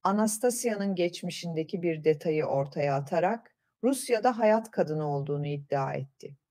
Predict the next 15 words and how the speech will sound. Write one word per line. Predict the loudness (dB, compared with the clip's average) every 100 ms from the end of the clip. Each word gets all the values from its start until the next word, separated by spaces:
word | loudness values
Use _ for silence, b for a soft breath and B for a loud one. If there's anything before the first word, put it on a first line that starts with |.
| _ _ _ B B B _
Bu | -2
şok | 2 0 4
edici | 2 2 0 -2
iddiaya | 2 4 6 4 2
karşılık | 2 0 0 -8 -8
Caner, | -2 -2 -2 -2 2
annesinin | 2 2 0 -4 -4 -4
iddialarını | -4 0 0 2 2 0 0 2
reddetti | 2 2 -2 -2 -4 -4 0
ve | 0 -2
bu |
söylemin | -6 -4 -4 0 0 0 -4
temelsiz | -4 -2 -2 -4 -6 -2
olduğunu | -2 -2 -4 -6
savundu. | -6 -6 -8 -8 -12